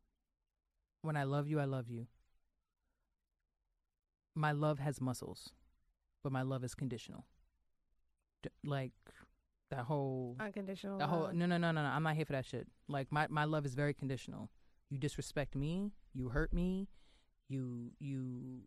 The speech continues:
Speaker 1: you hurt someone close to me, I, I remove myself. Um, I'm not very forgiving.
Speaker 2: Oh, I'm not that either. I need to learn. I'm
Speaker 1: I'm
Speaker 2: trying
Speaker 1: not
Speaker 2: to get better at that.
Speaker 1: I'm not very forgiving, but I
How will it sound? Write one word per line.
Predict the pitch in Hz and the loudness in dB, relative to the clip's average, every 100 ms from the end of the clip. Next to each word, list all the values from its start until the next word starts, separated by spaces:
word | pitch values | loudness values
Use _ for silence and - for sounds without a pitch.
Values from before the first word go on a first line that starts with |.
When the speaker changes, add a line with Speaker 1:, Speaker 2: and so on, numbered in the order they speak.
| - | -12
Speaker 1:
you | - 139 131 123 - - - - _ _ _ - | -6 -2 -2 -4 -6 -12 -18 -20 _ _ _ 0
hurt | 175 - | 0 2
someone | 160 131 | -2 -2
close | - 156 - | -2 -2 0
to | 180 | -2
me, | 196 220 - - - - _ _ | 0 -4 -8 -20 -20 -20 _ _
I, | 135 135 123 | -2 -2 0
I | 143 139 | 0 0
remove | 135 139 143 131 | 0 0 0 -2
myself. | 117 - - - - - _ _ _ _ _ _ - | -6 -8 -14 -14 -20 -20 _ _ _ _ _ _ -4
Um, | 135 127 127 123 127 _ _ _ _ _ _ _ _ _ _ _ _ _ _ _ - | -2 -2 -4 -6 -8 _ _ _ _ _ _ _ _ _ _ _ _ _ _ _ -2
I'm | 147 | 2
not | 156 120 | 2 2
very | 151 | 0
forgiving. | 151 170 139 120 135 175 - _ _ _ _ _ _ _ _ _ _ _ - - | 0 -2 -2 -2 -4 -6 -12 _ _ _ _ _ _ _ _ _ _ _ -16 -8
Speaker 2:
Oh, | 220 | -4
I'm | 214 | -2
not | 233 190 | -2 -2
that | 196 180 | -4 -4
either. | 190 | -2
I | 196 | -2
need | 226 | -2
to | 180 | -4
learn. | 175 175 170 - - | -6 -8 -10 -12 -8
I'm | 233 | -2
Speaker 1:
I'm | |
Speaker 2:
trying | 160 156 | 2 2
Speaker 1:
not | |
Speaker 2:
to | 170 | 0
get | |
better | 160 160 | -4 -6
at | 151 | -8
that. | 143 147 151 147 | -12 -14 -6 0
Speaker 1:
I'm | |
not | 160 147 | 0 2
very | 156 151 | 2 2
forgiving, | 156 147 143 139 | 0 0 2 4
but | 156 | 6
I | 170 | 6